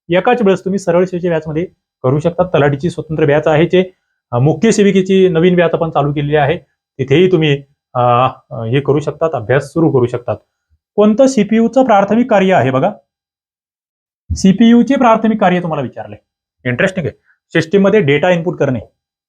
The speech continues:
बघा, सूचनांवर प्रक्रिया करणे आणि टास्क व्यवस्थापित करणे, मोठ्या प्रमाणावर डेटा कायमस्वरूपी संचयित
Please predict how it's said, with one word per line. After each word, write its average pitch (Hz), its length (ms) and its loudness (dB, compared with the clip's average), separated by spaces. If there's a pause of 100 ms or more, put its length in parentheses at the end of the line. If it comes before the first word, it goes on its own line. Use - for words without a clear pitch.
(340)
बघा, 123 180 2 (760)
सूचनांवर 202 600 2
प्रक्रिया 214 380 2
करणे 190 240 0
आणि 180 140 0
टास्क 180 400 0
व्यवस्थापित 170 540 0
करणे, 156 240 -2 (840)
मोठ्या 202 280 2
प्रमाणावर 220 340 4
डेटा 180 340 0
कायमस्वरूपी 208 640 0
संचयित 208 340 2